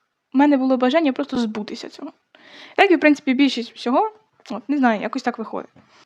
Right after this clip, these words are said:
Тому щось подібне. Ще з новин, це те, що я почала робити прикрас.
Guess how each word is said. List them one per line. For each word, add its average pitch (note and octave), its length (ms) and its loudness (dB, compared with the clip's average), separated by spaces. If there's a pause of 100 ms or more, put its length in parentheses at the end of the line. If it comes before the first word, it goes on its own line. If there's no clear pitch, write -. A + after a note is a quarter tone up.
(180)
Тому B3+ 280 0 (680)
щось E4+ 180 -2
подібне. A3 400 -6 (220)
Ще C#4 220 0
з - 20 2
новин, C4+ 300 4
це D#4 100 -2
те, C#4+ 160 4
що D#4+ 200 -2
я C4 380 2
почала B3 360 -2
робити A3+ 240 -2
прикрас. - 440 -8